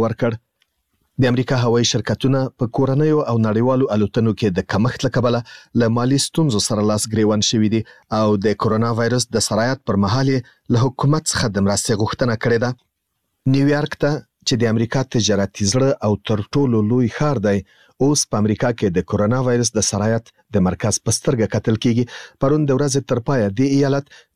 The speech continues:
د کرونا وایرس نږدې یو لک درویشت زره مثبتې پیښې درلودې او په دې ناروغۍ څلور زره یو سلو شپېته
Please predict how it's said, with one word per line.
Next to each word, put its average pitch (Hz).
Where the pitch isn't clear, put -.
د 147
کرونا 139
وایرس 139
نږدې 110
یو 120
لک 123
درویشت 117
زره 95
مثبتې 110
پیښې 135
درلودې 120
او 131
په -
دې 143
ناروغۍ 131
څلور 120
زره 117
یو 120
سلو 113
شپېته 117